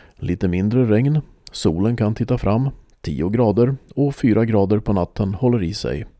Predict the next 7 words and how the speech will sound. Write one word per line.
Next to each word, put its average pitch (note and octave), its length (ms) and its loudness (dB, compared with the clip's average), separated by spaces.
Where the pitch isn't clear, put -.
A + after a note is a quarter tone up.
Och C#3+ 200 -2
så D3+ 100 -2
tisdagen A2 640 2
tjugoåttonde G2+ 400 0
april, G#2+ 360 0
elva E2+ 340 -2
grader A#2 460 2